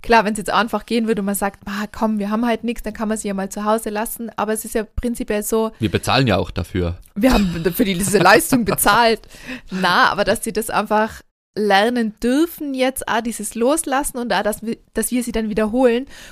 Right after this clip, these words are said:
Speaker 1: Und ich merke dann, dass mein Herz aber dann auch voll schwer wird und ich mir sofort denke, „Oh Gott, sie will nicht gehen und die Arme.“ Und dann denke ich mir aber wieder so,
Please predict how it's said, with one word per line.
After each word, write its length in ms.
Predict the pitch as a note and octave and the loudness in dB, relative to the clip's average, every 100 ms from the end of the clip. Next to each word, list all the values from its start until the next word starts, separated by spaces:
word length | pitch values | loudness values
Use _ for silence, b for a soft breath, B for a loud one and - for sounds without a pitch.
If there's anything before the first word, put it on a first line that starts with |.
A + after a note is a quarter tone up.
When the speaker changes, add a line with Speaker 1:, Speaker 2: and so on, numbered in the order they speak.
| B | B
Speaker 1:
Und 260 | A3 G#3 - | -4 -4 -4
ich 80 | A3 | 0
merke 220 | G#3+ - | 2 2
dann, 100 | A#3 | -2
dass 140 | A3+ | -2
mein 180 | A3+ A3+ | -2 0
Herz 260 | A#3 A3 B3 | 0 0 0
aber 180 | G3+ G3 | -2 -2
dann 160 | G#3 | -2
auch 180 | - G#3+ | 0 0
voll 180 | - G#3+ | 0 -6
schwer 360 | - G3 G3 | -4 0 0
wird 180 | G3+ G#3 | 2 0
und 80 | A3 | -2
ich 60 | A3 | -4
mir 80 | |
sofort 340 | G#3+ G#3+ G#3+ G#3 | -4 -4 -4 -2
denke, 220 | A3 - | -4 -4
„Oh 60 | C4 | -6
Gott, 260 | C4+ B3 - | -6 -6 -6
sie 140 | A#3 | -6
will 120 | B3 | -6
nicht 180 | B3 - | -6 -6
gehen 240 | A#3+ A3 | -4 -2
und 120 | A#3 B3+ | -4 -6
die 160 | B3+ | -4
Arme.“ 420 | A3 A3 G#3+ A3 A#3 B B B | -2 0 -2 -4 -6 B B B
Und 140 | G#3+ C4 | -2 0
dann 80 | |
denke 140 | D4 E4 | 0 0
ich 60 | C#4+ | 0
mir 80 | |
aber 180 | C4 A#3+ | 0 0
wieder 180 | A#3 A#3+ | 2 0
so, 240 | A#3 A#3+ | 0 -2